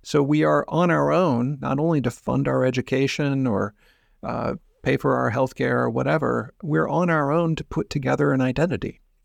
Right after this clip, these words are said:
Um, now that, uh, so that, that becomes, I think, a kind of affordance for theological education. It's one of the reasons why people come to theological schools, and they want it so much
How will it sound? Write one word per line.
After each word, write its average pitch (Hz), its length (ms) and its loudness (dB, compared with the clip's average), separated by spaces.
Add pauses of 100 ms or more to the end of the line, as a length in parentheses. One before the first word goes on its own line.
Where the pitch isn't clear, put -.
Um, 120 480 -4 (600)
now 143 160 4
that, 139 240 2 (840)
uh, 131 320 -4 (680)
so 131 560 2 (500)
that, 143 320 0 (240)
that 170 320 0
becomes, 180 560 0
I 123 80 2
think, 147 180 0
a 135 80 2
kind 143 240 0
of 135 60 -4
affordance 139 680 0
for 127 180 0
theological 92 640 0
education. - 680 -4 (280)
It's 151 160 -2
one 160 280 2
of 165 140 2
the 143 100 2
reasons 147 500 2
why 143 260 2
people 170 340 -2
come 180 360 0
to 143 140 0
theological - 640 0
schools, - 520 -6 (400)
and 160 160 2
they 170 120 4
want 165 260 2
it - 180 0
so 190 460 0
much 185 600 0